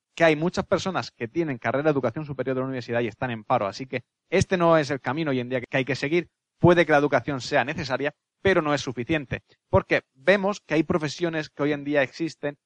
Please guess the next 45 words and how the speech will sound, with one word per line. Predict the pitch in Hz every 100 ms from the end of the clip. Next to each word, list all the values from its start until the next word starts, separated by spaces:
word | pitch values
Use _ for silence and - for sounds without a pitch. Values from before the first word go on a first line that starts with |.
| _ _
que | 151
hace | -
cinco | 120 180 175
años | 175 165
no | 160
existían, | 170 - 135 131 - _ _
y | 190
también | 214 202
vemos | 196 180 139 -
cómo | 196 170
profesiones | 139 127 170 147 117 _
del | - 208
pasado | 196 147 131 127 127
hoy | - 151 156
no | 123 117
existen. | - 127 107 101
Así | 107 147
que | 117 _ -
el | 123
mundo | 175
está | 180 165
cambiando | 139 127 135 139 135
y | 160
nos | 175 156
debemos | 127 127 117
de |
adaptar. | 101 104 160 104 _ _ -
Este | 196 208 185
cambio, | 202 160
esta | 147 180
adaptación | 160 143 165 143
se |
vuelve | 131 147
más | 139 143
difícil | 139 127 139
en | 185 180
alguna | 143 151 123
franja | 131 117 104
de | 107
edad, | 127
por | 123
ejemplo, | 110 139 120
el |
desempleo | 110 110 110 170
juvenil | 185 170 139